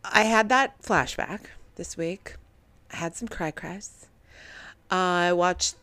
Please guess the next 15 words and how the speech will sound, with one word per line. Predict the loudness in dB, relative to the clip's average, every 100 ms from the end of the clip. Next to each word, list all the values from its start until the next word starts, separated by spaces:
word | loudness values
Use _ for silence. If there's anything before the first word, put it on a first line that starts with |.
| -14
the |
Star | -2 -2 0 -2
Trek. | -2 -4 -4 -4 -2 -2 -4 -4 -2 2
I |
got | 6 6
a | 4
killer | -2 -6 0 4 6 4 0 -8 _ _ -20 -20 _ _
present | 0 2 2 -4 -8
from | -12 -6
my | -2 -2 -2 -8 -6
roommate. | -4 0 -2 -2 -8 _ _ _
<laughs> |
I | -6 -4 -2 -4 -4 -6 -6 -6 -2 0 4 4 6 6
got, | 6 4 2
<laughs> | 2